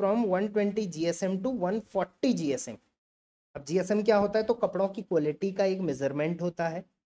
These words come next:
राइट। जो कपड़े में डील करते हैं उनको पता होगा, आप इसकी फुल फॉर्म मुझे कमेंट में बता देना। वन ट्वेंटी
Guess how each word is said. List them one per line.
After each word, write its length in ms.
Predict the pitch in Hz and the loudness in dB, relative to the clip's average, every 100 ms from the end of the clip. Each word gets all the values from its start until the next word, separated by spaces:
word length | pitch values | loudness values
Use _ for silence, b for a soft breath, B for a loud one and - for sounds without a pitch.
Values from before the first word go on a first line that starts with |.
| _ 139 | _ -4
राइट। 160 | 180 | -4
जो 180 | 151 180 | -2 -2
कपड़े 360 | 180 165 156 165 | -2 0 0 0
में 160 | 170 | 0
डील 200 | 151 160 | 0 0
करते 300 | 165 165 - | 0 -2 0
हैं 80 | 175 | -2
उनको 200 | 175 175 | -2 -2
पता 260 | 170 - 160 | -4 -2 0
होगा, 200 | 151 180 | 0 0
आप 200 | 160 - | -2 -4
इसकी 220 | 143 - 175 | -6 -6 -4
फुल 200 | 160 131 | -4 -4
फॉर्म 280 | - 175 | -2 -2
मुझे 720 | 240 - _ _ _ - 147 196 | -2 -4 _ _ _ -6 -4 -2
कमेंट 380 | 175 151 147 | 0 0 0
में 120 | 180 190 | -2 -2
बता 280 | 139 113 | -4 -4
देना। 260 | 110 127 196 - _ _ _ _ _ _ | -2 -2 -4 -8 _ _ _ _ _ _
वन 140 | 214 233 | 2 4
ट्वेंटी 640 | 233 226 214 254 269 | 6 4 4 2 2